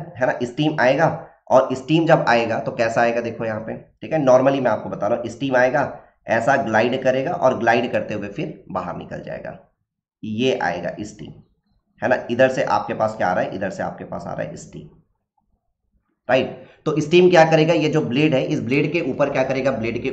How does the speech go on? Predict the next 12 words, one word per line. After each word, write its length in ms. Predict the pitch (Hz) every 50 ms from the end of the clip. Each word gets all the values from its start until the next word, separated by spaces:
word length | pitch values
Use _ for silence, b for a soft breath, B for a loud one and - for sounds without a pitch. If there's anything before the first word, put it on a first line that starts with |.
| 117
ऊपर 180 | 120 120 127 113 104
glide 360 | 101 104 101 113 120 123 120
करेगा, 320 | 147 151 165 180 190 185
blade 300 | - 98 110 127 127 123
के 60 | - 123
ऊपर 280 | - 107 - 123 113 104
glide 240 | 107 101 104 104 -
करेगा 220 | - 107 120 147 175
और 140 | 202 208
बाहर 260 | 160 147 135 127 120 107
निकल 240 | 107 101 - 90
जाएगा, 260 | 90 85 - - -